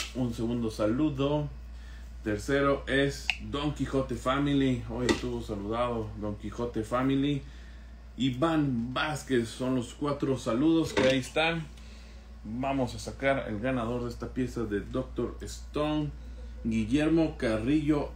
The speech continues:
Arrambide. Guillermo Carrillo Arrambide. Muy suertudote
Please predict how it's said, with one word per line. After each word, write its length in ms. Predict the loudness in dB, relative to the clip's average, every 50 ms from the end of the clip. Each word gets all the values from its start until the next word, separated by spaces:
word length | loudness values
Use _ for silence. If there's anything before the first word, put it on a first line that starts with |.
| -10 -8 -2
Arrambide. 720 | -2 0 0 2 0 2 4 4 4 4 4 2 0 -2 -4 -10 -12 -12 -12 -10 -8
Guillermo 800 | -6 -6 -6 -4 0 2 2 4 4 4 4 4 4 4 2 0 -4 -10 -12 -6
Carrillo 760 | -2 -2 -2 -2 0 2 2 4 4 4 4 4 2 2 0 -4 -12 -18 -8 -2
Arrambide. 720 | -2 -2 0 0 -2 0 2 2 2 2 2 2 0 -2 -4 -12 -18 -18 -18 -18 -18 -20 -16 -10 -4
Muy 200 | 0 2 2 2
suertudote 880 | 2 0 -2 0 -2 0 2 2 2 2 2 2 2 2 2 0 -2